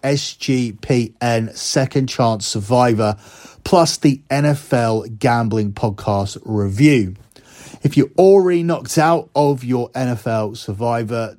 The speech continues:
don't worry, we've got you covered with the S G P N Second Chance Survivor. I am now actually out of Survivor because of the fucking Philadelphia Eagles last week. So, yeah,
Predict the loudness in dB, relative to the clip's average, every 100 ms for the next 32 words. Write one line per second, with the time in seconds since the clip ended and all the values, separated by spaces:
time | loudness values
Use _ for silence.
0 | _ 2 2 2 2 2 2 -4 -12 _
1 | _ 0 2 2 0 0 -2 -2 -8 -4
2 | -2 0 0 -2 -4 -4 -2 -2 -2 -6
3 | -8 -6 -6 -4 -6 -8 -4 -4 -6 -12
4 | -6 -4 -4 -8 _ 2 2 0 -4 _
5 | _ _ _ -14 -2 0 0 0 0 2
6 | -2 -10 -6 0 0 0 -4 -12 -10 -2
7 | 0 2 4 4 2 -2 -8 -16 _ _
8 | _ _ -6 0 2 2 2 0 0 -2
9 | -6 -6 -4 -2 -2 -2 -8 -6 -4 -4
10 | -4 -6 -8 -8 -8 -6 -10 -14 -16 -12
11 | -4 -2 -2 0 0 2 -2 -2 -2 0
12 | -2 -2 -2 -2 -2 -6 -6 -6 -2 0
13 | 0 0 -2